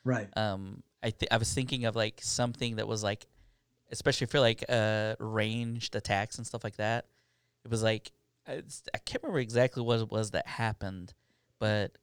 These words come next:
Speaker 2: we ended up having to use, like, geometry and, like, find the hypotenuse to st-, actually find the range of our
Speaker 1: <laughs>
Speaker 2: of our,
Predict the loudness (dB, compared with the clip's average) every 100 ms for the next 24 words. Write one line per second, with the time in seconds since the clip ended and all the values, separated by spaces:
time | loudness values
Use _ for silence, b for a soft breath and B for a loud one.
0 | -4 0 2 6 6 6 2 4 -2 -2
1 | -2 0 2 0 0 -2 0 2 2 2
2 | -2 -2 0 2 2 0 -4 -10 -2 2
3 | 2 4 4 4 2 2 0 -2 -4 -2
4 | -2 -2 -2 -2 -2 0 -2 2 0 2
5 | 0 -2 0 2 4 2 2 2 2 0
6 | 0 0 0 0 2 6 6 6 4 2
7 | 4 8 8 8 4 6 8 10 10